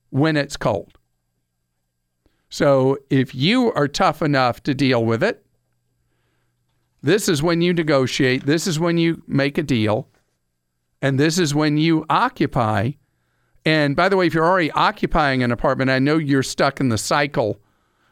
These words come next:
of when your current lease expires. But think about what I said about supply and demand shifting. If you, before your lease expires where you are, typically I like you to look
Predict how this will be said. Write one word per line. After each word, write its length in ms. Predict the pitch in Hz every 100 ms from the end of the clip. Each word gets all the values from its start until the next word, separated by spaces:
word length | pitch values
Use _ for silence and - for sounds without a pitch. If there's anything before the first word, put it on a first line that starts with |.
| -
of 120 | 123
when 160 | 143
your 140 | 135 113
current 400 | - 180 151 131
lease 320 | 131 117 -
expires. 680 | - - 135 139 170 202 - _ _ _ _ _ _ _ -
But 300 | 151 151 160 _ _ _ _ _ _ _ _ _ _
think 260 | - 226 269
about 300 | 208 185 165
what 160 | 151
I 100 | 143
said 380 | 135 - 175 165
about 420 | 131 139 131 -
supply 440 | - 143 - 165 156
and 80 |
demand 340 | 135 135 131 110
shifting. 480 | - 185 - 104 - _ _ _ _ _ _ _ _ _ -
If 260 | 160 135
you, 640 | 131 151 233 254 247 220 - _ 139
before 480 | 160 160 185 196
your 240 | 226 190 175
lease 400 | 151 170 180 -
expires 600 | 127 - 151 147 135 113
where 140 | 139
you 280 | 123 120 120
are, 380 | 117 101 98 170 _ _ _ -
typically 480 | 196 196 196 180 156
I 100 | 143
like 260 | 143 147
you 120 | 160
to 100 | 139
look 400 | 127 143 143 143